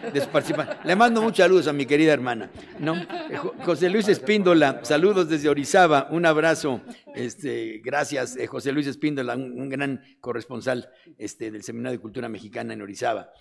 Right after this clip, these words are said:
Norma Pozos, muchísimas gracias por la organización de tan excelentes conferencias, gracias por compartir tan interesantes temas y esta presentación.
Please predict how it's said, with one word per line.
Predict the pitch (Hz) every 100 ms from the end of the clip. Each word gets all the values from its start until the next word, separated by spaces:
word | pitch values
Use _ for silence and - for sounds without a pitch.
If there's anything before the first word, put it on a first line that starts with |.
| - -
Norma | 135 170 165 139
Pozos, | 165 165 - 117 - _ -
muchísimas | 127 127 170 180 143
gracias | 139 143 156 -
por | 123
la | 117
organización | 110 113 113 104 143 139
de | 123
tan | - 113 113
excelentes | - 120 135 143 131
conferencias, | - 101 117 127 120 95 - _ _
gracias | 123 143 156
por | 123 117
compartir | 117 107 110 - 135
tan | 123 117
interesantes | 107 113 107 131 131 131 -
temas | 135 131 127 -
y | 113 120
esta | - 110
presentación. | 104 110 95 101 - 117 104